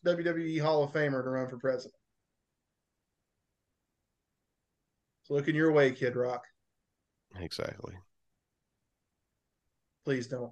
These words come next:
Speaker 1: run for president,
Speaker 2: We
Speaker 1: Kid
Speaker 2: need,
Speaker 1: Rock.
Speaker 2: we need more signs.
Speaker 1: Now, you know, here, here's what we don't need. This is also the era where the laser pointer became a big deal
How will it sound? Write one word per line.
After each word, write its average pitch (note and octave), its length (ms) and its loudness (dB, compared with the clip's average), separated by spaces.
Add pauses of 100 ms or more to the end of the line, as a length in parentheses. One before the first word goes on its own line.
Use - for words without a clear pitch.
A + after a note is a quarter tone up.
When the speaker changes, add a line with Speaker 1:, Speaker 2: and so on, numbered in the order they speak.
Speaker 1:
run B2 120 -18
for - 100 -20
president, - 260 -18 (140)
Speaker 2:
We - 80 -6
Speaker 1:
Kid G2+ 60 -2
Speaker 2:
need, F#2+ 260 0
Speaker 1:
Rock. - 160 -14
Speaker 2:
we F2+ 120 -2
need F#2+ 200 2
more E2+ 240 -4
signs. - 800 -6 (1160)
Speaker 1:
Now, B3 360 6
you A3 140 -2
know, F#3+ 300 0 (380)
here, C#4 240 8
here's E4 160 8
what C4 80 0
we D3+ 80 2
don't D#3+ 260 6
need. C3 160 0
This F3 120 2
is - 60 -4
also - 240 4
the D#3 120 0
era D3+ 320 6
where C3+ 160 6
the C3 140 2
laser D3 480 4
pointer G#3+ 520 0 (720)
became F#3+ 300 -2
a F#3+ 60 2
big F#3+ 220 2
deal G#3 340 4